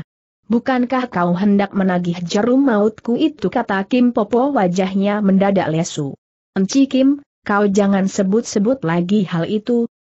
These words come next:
sejak barusan kita mengikat persahabatan,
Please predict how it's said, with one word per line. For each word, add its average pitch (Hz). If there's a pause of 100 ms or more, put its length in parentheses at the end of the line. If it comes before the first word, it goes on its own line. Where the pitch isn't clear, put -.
sejak 175
barusan 196
kita 247
mengikat 196
persahabatan, 190